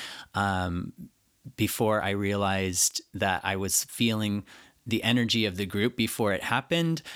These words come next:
I was feeling, I was, like, really out of my mind. There were times when I would be driving to a group and out of nowhere, I was, like, super aggressive and uptight and anxious. And then I would get to the group,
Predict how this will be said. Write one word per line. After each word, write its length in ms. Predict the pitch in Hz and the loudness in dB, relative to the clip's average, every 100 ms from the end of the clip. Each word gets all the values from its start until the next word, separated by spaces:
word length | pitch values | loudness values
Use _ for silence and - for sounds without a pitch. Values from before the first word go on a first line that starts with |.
| - - | -16 -4
I 80 | 107 | -2
was 240 | 104 98 | 0 -2
feeling, 480 | - 101 101 95 98 - _ 107 | -2 -2 0 -2 -6 -14 _ -4
I 80 | |
was, 180 | 98 - | -2 0
like, 300 | 98 90 - - _ _ _ _ - | -2 -4 -8 -20 _ _ _ _ 0
really 360 | 127 143 123 107 | 4 6 4 2
out 200 | 107 107 | 2 0
of 60 | |
my 100 | 95 | -2
mind. 540 | 92 80 80 82 80 - - - | -2 -4 -6 -2 -2 -2 -6 -2
There 100 | 101 | 0
were 80 | 95 | 2
times 460 | - 117 117 110 | 2 2 2 0
when 360 | 110 107 98 98 | 0 0 0 0
I 140 | 95 101 | -2 0
would 220 | 101 92 | 0 0
be 240 | 101 98 | 0 0
driving 560 | 87 104 98 104 113 107 | 0 2 2 0 -2 -2
to 200 | - 98 | -2 -2
a 60 | |
group 460 | 87 110 104 98 - - - - | -2 0 2 0 -4 -18 -20 -4
and 240 | 110 98 - - | -2 -2 -4 0
out 160 | 131 127 | 2 2
of 120 | 113 | -2
nowhere, 600 | 117 131 139 120 95 78 | 0 2 2 2 -2 -2
I 80 | 104 | -2
was, 180 | 104 - | -2 -2
like, 160 | 85 | -2
super 480 | - - - 202 139 | 0 2 4 2 0
aggressive 760 | 110 98 113 101 123 151 147 135 - | -4 -4 0 2 2 4 2 0 -2
and 460 | 110 104 98 92 - - - - _ _ _ _ - | 0 0 0 0 -4 -8 -16 -20 _ _ _ _ -2
uptight 540 | 127 - - 143 139 | 0 0 2 2 2
and 140 | 110 98 | -2 -2
anxious. 720 | 139 151 - 156 143 131 - - - - | 0 2 2 2 2 2 0 -2 -8 0
And 120 | 117 | 2
then 100 | 120 | 4
I 60 | 107 | 2
would 180 | 104 98 | 0 0
get 200 | 135 - | 0 0
to 100 | 117 | 0
the 100 | 120 | 0
group, 400 | 113 104 - | 2 2 0